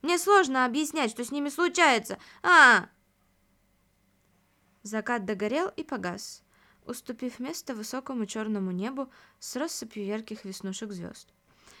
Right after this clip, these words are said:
Люди гуляли, танцевали на пляже, а мне никуда не хотелось. Я наслаждалась своим почти одиночеством. Изя фыркнул и растянулся под столом. Супчик проснулся, слегка погладил меня крылом по щеке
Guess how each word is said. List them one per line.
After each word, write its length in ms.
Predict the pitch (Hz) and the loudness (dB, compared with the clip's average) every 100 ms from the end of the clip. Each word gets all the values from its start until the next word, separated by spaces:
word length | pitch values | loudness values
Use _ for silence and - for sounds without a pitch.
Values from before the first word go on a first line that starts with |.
| _ - | _ -10
Люди 260 | 302 277 | -8 -8
гуляли, 380 | 208 214 247 262 | -6 -4 -4 -4
танцевали 520 | 220 202 - 196 190 | -6 -8 -6 -6 -4
на 160 | 185 175 | -6 -8
пляже, 440 | 196 233 247 240 - - - _ | -6 -6 -6 -10 -12 -20 -20 _
а 120 | 240 | -10
мне 160 | 262 359 | -6 -6
никуда 320 | 339 226 247 | -6 -6 -6
не 120 | 294 | -8
хотелось. 680 | 277 233 - 190 180 - - _ _ _ _ _ 247 | -8 -10 -8 -8 -8 -14 -20 _ _ _ _ _ -12
Я 120 | 285 | -8
наслаждалась 640 | 254 240 226 220 262 214 | -8 -6 -6 -4 -4 -4
своим 460 | - 196 208 208 196 | -6 -6 -4 -4 -4
почти 320 | 214 - 226 | -8 -8 -6
одиночеством. 760 | 214 247 202 196 - - 208 214 _ - - - - _ _ | -6 -4 -6 -6 -12 -16 -18 -20 _ -20 -20 -20 -20 _ _
Изя 240 | 349 320 262 | -6 -4 -4
фыркнул 420 | 294 294 269 233 | -4 -6 -4 -4
и 60 | |
растянулся 560 | 214 214 214 226 294 285 | -4 -6 -6 -4 -4 -8
под 160 | - - | -10 -12
столом. 460 | - 220 196 196 | -8 -4 -4 -4
Супчик 440 | 196 277 - - - | -8 -12 -12 -14 -12
проснулся, 560 | 190 - 254 311 - | -12 -10 -10 -10 -10
слегка 480 | 254 208 208 220 202 - - - _ _ | -12 -12 -10 -6 -8 -10 -20 -20 _ _
погладил 540 | 208 196 214 196 196 | -8 -4 -4 -4 -4
меня 320 | 190 190 180 | -4 -4 -4
крылом 380 | 170 190 185 180 | -6 -6 -6 -6
по 140 | 175 185 | -8 -12
щеке 460 | - - - 320 | -12 -12 -10 -12